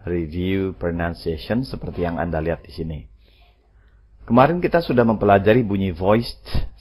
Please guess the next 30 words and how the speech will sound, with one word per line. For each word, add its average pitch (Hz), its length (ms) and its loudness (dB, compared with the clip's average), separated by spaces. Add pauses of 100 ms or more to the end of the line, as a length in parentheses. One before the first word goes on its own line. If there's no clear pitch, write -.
sound 98 400 0
atau 90 320 -2
bunyi 87 240 -6
getar 85 400 -2
dan 82 240 -2
voiceless 90 640 -2
sound, 85 560 -6
bunyi 92 240 -6
tidak 80 400 -6
getar. 120 320 4 (480)
Ini 95 240 2
adalah 90 320 2
review 90 560 -2
pronunciation 95 720 -2
yang 87 160 -4
saya 87 160 -2
berikan 80 400 -8
kemarin, 80 560 -4 (360)
akan - 320 -4
saya 87 160 -2
bacakan 82 560 -4
untuk 87 400 -10
Anda. 78 480 -6 (960)
Washington 127 720 0
apples. 78 720 -2 (480)
Many 143 320 0
people 120 400 2
like 87 240 2
to 87 160 -10
take 98 320 -4